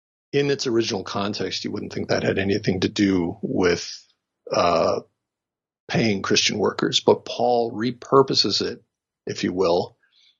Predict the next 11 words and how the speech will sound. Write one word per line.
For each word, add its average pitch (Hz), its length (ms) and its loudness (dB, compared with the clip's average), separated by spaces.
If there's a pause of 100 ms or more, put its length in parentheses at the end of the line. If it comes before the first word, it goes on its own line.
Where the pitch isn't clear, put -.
(240)
as 107 320 0
wisdom 117 760 0 (540)
in 117 180 4
the 107 80 2
New 104 140 0
Testament. - 600 -2 (760)
Um, 92 520 0
and 120 100 -6
so 120 180 2
there's 110 240 0
definitely 120 760 0